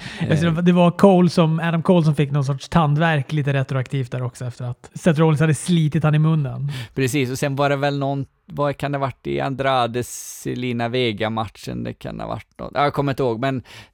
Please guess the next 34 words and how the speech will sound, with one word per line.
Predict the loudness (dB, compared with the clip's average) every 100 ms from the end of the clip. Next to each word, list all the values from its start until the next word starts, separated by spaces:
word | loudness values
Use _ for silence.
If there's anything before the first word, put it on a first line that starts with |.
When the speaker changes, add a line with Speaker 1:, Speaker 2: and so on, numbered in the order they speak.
| _
Speaker 2:
det, | -2 0
det, | 0 -2
det | 0 0
var | 2
några | 2 0
stycken. | 0 -4 -2 -4 -4 -4
Speaker 1:
Ja, |
fa-, | -6 0
Dan, | 2 4 4
vi, | 2 2
vi | 4
måste | 4 6 6
ändå | 6
prata | 6 6 4 2
om | -2 0
det | -4
där. | -8 -4
Vad | 4 4
är | 6 4
det | 4
med | 0 -2
dem? | 0
Varför | 2 2
kan | 2 4 6
de | 6
inte | 6 2
enas | 2 2
om | 2
vad | 0
fan | 0 0 2
kvinnan | 0 4 6 6 8
heter? | 6 4 0 -4 -6 -10 0
Jag |
blir | 2